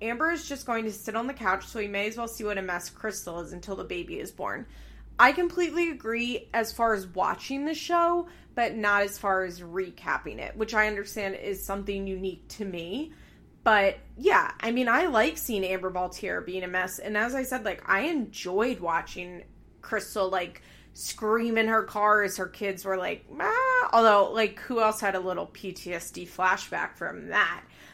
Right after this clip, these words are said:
By the way, nothing sets off my P S T, <laughs> P T S D. Did I say P S T D earlier? But nothing really sets off my P T S D flashback moments, like fucking watching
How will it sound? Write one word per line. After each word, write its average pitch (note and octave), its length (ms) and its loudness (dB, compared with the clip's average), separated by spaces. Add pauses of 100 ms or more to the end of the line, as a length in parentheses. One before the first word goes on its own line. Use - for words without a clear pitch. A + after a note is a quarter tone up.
By B3 120 6
the B3+ 100 4
way, G#3 300 4 (300)
nothing B3 920 2
sets C4 300 2
off G#3 220 2
my F#3+ 140 2
P F#3+ 260 -2
S - 320 -6
T, G3 260 -6 (140)
<laughs> - 120 -20
P B3 240 -2
T B3 220 -2
S G#3+ 240 0
D. F#3+ 480 -6 (400)
Did G#3 100 2
I A#3+ 40 2
say F#4 240 2
P - 240 -2
S G3 300 0
T G3+ 140 -10
D E3 280 -6
earlier? G#3 520 0 (280)
But A3+ 140 0
nothing A3+ 380 2
really D#4 220 2
sets A3 240 -2
off A3 160 2
my G3 200 -2
P G#3+ 180 -10
T G3+ 220 -4
S F#3 240 -4
D F#3+ 240 -8 (160)
flashback F#3 640 4
moments, A3+ 560 -4 (380)
like G3+ 220 4
fucking G3 500 0
watching F#3 760 0